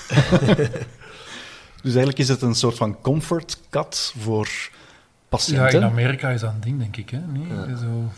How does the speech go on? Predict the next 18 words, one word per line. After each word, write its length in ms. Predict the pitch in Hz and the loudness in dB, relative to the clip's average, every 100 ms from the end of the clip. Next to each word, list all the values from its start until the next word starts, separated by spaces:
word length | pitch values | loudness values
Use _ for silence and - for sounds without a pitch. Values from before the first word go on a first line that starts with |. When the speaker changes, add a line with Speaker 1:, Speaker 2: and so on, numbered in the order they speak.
| - | -14
Speaker 3:
Ja, 260 | - 101 90 | -8 -6 -4
ja. 80 | 92 - - - - - _ _ _ _ - - - | -6 -12 -20 -20 -20 -20 _ _ _ _ -20 -20 -20
Speaker 2:
Ja, 260 | - 139 139 | 0 8 8
het 120 | 151 | 8
is 180 | 139 117 - - - - - - | 0 -2 -12 -16 -16 -18 -20 -2
heel 280 | 123 170 196 | 8 8 8
cartoonesk 580 | 196 - 139 151 165 | 2 4 4 4 4
getekend, 720 | - 135 - 143 175 202 196 | -4 -4 2 2 2 -2 -4
alleszins. 680 | 190 196 190 208 220 - - - | -2 -4 -4 -6 -6 -8 -12 -16
Eh, 100 | - 80 135 - 127 | -10 -8 -8 -12 -2
maar 420 | 131 113 110 104 - - | 2 2 2 -2 -10 -6
het 140 | 131 | -4
is 60 | 120 | -2
een, 140 | 120 - | -6 -8
ja, 400 | - 113 117 175 165 - - - - - - - - | -10 -4 -2 -2 -4 -6 -20 -20 -20 -20 -20 -20 -14
een 100 | 139 | -8
beetje 240 | 135 - | -6 -2
de 100 | 131 | -4